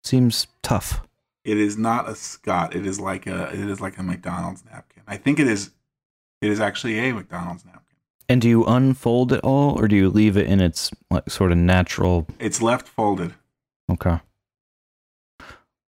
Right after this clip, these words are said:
Speaker 1: Okay, we can move on from napkins. I don't need to talk about them. But I was curious about that. I didn't realize that was something you did.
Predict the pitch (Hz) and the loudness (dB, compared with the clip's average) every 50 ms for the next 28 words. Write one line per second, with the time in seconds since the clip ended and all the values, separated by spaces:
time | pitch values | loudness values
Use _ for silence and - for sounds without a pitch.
0 | _ - 165 - - 110 104 107 123 147 160 - 135 117 117 110 101 107 104 101 | _ -4 -2 0 0 0 2 4 4 4 4 4 4 4 4 4 4 4 4 4
1 | 98 - 95 92 90 92 92 87 - - - 85 85 87 92 95 95 - - 92 | 2 2 2 2 4 4 4 4 2 0 0 -2 0 2 2 2 2 2 0 0
2 | 82 87 - - 82 80 78 - - - 65 60 - - 85 - - 120 120 131 | -2 -2 -2 0 -2 -2 -2 -2 -4 -4 -4 -4 -2 -4 -4 -2 0 0 2 2
3 | 143 151 139 - - - 139 139 139 127 104 87 - - 87 90 82 87 80 - | 2 2 0 -2 -2 0 2 4 6 6 4 4 2 0 0 2 0 0 0 0
4 | 85 87 90 95 101 101 101 90 98 101 98 92 92 90 90 - - 87 80 - | 2 2 4 4 4 4 4 4 4 4 4 4 4 4 2 2 0 -2 -2 -2
5 | - - - 85 82 - 69 85 90 85 - - 53 50 - | -2 -2 -2 -2 -2 -2 -2 -2 -2 -2 -2 -4 -4 -6 -6